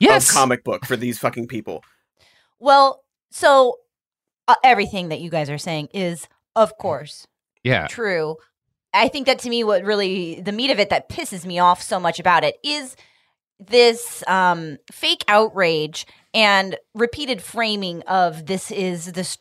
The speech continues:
Speaker 3: destruction of America.
Speaker 2: Yes.
Speaker 3: This old hackneyed line of thinking that people abandoned a long time ago, <laughs> you know, in general,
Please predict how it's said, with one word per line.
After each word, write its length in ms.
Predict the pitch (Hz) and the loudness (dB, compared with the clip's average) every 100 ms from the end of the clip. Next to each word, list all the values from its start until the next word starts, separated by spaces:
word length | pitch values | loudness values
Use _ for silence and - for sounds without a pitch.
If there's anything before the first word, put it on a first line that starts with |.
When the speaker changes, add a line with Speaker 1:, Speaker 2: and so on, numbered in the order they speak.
| 190 | -12
Speaker 3:
destruction 800 | 160 170 - 170 - - 165 - | -10 -10 0 0 0 -12 -14 -14
of 80 | - | -10
America. 600 | 165 160 156 151 160 - 165 | -8 -6 -4 -4 -4 -4 -4
Speaker 2:
Yes. 220 | - - | -2 -4
Speaker 3:
This 160 | 190 - | -4 -6
old 400 | 214 220 202 190 | -2 2 2 0
hackneyed 1300 | - - - 254 233 233 - 220 196 180 165 147 - - - | -4 -10 -4 -2 -2 -4 -14 -12 -10 -10 -12 -14 -20 -20 -10
line 340 | 208 208 202 | -2 2 2
of 120 | 180 175 | -2 -8
thinking 840 | - - 220 226 233 190 175 147 - _ _ | -14 -8 -8 -6 -6 -6 -10 -12 -20 _ _
that 260 | 196 - _ | -4 -4 _
people 480 | - 262 254 220 185 | -10 -10 -2 0 0
abandoned 600 | 151 190 196 196 180 156 | 0 0 0 -2 -4 -6
a 60 | |
long 480 | 151 170 220 233 220 | -4 4 6 6 4
time 360 | - 196 185 180 | -2 0 0 0
ago, 400 | 165 139 135 127 | -2 -2 0 -4
<laughs> 300 | 226 190 - | -6 -6 -10
you 300 | 233 254 240 214 | -10 -6 -4 -2
know, 140 | 185 190 | -2 -4
in 140 | 185 | -10
general, 600 | 165 214 254 208 165 214 | 2 2 4 4 4 2